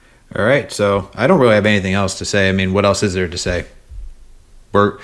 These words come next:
everyone get ready for the L we're about to take.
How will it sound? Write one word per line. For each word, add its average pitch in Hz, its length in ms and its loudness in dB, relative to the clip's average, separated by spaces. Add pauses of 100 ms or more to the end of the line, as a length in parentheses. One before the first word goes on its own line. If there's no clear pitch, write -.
(320)
everyone 135 440 4
get 123 160 2
ready 113 200 2
for 127 140 0
the 113 180 2
L 101 180 4
we're 98 140 4
about 90 280 0
to 98 60 -6
take. - 300 -10